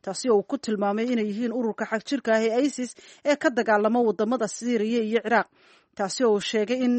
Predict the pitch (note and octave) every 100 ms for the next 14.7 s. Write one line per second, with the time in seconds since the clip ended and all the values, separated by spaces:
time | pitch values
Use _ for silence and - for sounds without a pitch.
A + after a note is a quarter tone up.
0 | A#3 G3+ A3 G#3 C#4 B3 G3+ G3+ A#3 A3+
1 | G#3+ G3 A#3 G#3+ G#3+ A#3 G#3+ A#3+ C4 -
2 | - - - F4 D4 C4+ C#4+ B3+ C#4+ C4+
3 | A#3+ C#4+ A3 G3+ A3 A3+ G3 A3+ C#4 A3+
4 | A#3+ G#3+ G#3+ A3 G#3 C4 A3+ A3 C4+ A#3+
5 | G#3+ - A3 G#3 - B3+ A3 A3 A#3 A3+
6 | G#3+ G#3+ B3 B3 - - G3+ G#3 G#3+ C4
7 | A3+ G3+ B3+ C4+ G#3+ G#3+ - C4+ F#3 -
8 | - - D4 D4 D4+ E4+ C#4 C4 A#3 -
9 | A3 G#3+ B3+ A3+ G#3+ F#3+ G#3 A#3 A3 G3
10 | A#3+ G#3+ F3+ F3+ G3 B3 A#3 G3+ - G3
11 | A#3 - G3 - _ _ _ - G3+ G#3
12 | - A3 G3+ - G#3 G#3 A3+ A#3+ A3+ -
13 | G3 G#3 G3 A#3+ A#3+ F#3+ F3 G#3+ F#3 B3
14 | - B3+ B3 - - B3+